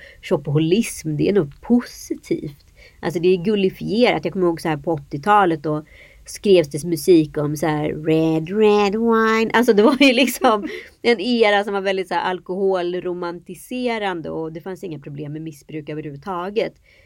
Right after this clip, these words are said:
Under tiden jag skulle säga att, eh, liksom tio och tjugotalet har präglats utav en shopping, eh, liksom kultur som är, motsvarar det.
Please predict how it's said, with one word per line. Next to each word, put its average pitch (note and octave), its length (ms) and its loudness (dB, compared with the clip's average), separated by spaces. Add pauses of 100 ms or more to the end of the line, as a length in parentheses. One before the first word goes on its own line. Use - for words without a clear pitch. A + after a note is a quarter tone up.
(140)
Under E3+ 180 -6
tiden D#3+ 260 -6
jag D3+ 100 -8
skulle D3+ 220 -10
säga D3+ 440 -4
att, D3 340 -14
eh, D#3 320 -6
liksom D3+ 480 -10 (500)
tio E3+ 340 -2
och D#3 60 -4
tjugotalet F#3+ 760 0
har C#3+ 80 -4
präglats D3+ 460 -6
utav D3 260 -6
en C#3+ 240 -8 (520)
shopping, D#3 1080 -2
eh, - 640 -8 (200)
liksom D3+ 320 -6
kultur E3+ 640 -2
som E3 140 -4
är, D#3+ 60 0
motsvarar F#3+ 800 2
det. - 200 -10